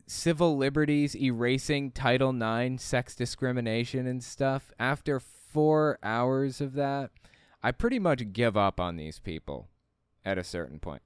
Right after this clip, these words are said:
It's not that I'm worn out on listening to them. I'm deeply fascinated by it. It's not that I'm sick of listening to it. I could sit there and do it all day, every day. It's that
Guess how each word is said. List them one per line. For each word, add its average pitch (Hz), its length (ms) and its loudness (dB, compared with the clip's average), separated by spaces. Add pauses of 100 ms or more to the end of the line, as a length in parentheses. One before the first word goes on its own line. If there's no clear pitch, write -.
It's - 180 -2
not 220 240 0
that 196 140 4
I'm 131 160 2
worn 107 480 2
out 101 260 0
on 90 220 -4
listening 123 500 -2
to 143 480 0
them. 147 400 -2
I'm 170 380 0
deeply 175 400 0
fascinated 101 800 0
by 78 180 -2
it. 64 180 -12 (400)
It's - 120 -8
not 180 220 4
that 175 120 4
I'm 123 180 0
sick - 440 0
of 120 160 -2
listening 123 420 -2
to 92 120 -4
it. 80 60 -4
I 143 120 2
could 202 180 -2
sit 165 240 0
there 147 140 2
and 120 160 -2
do 131 160 4
it 123 80 4
all 131 240 6
day, 127 260 2
every 220 320 2
day. 82 320 -4 (720)
It's 165 220 2
that 160 340 4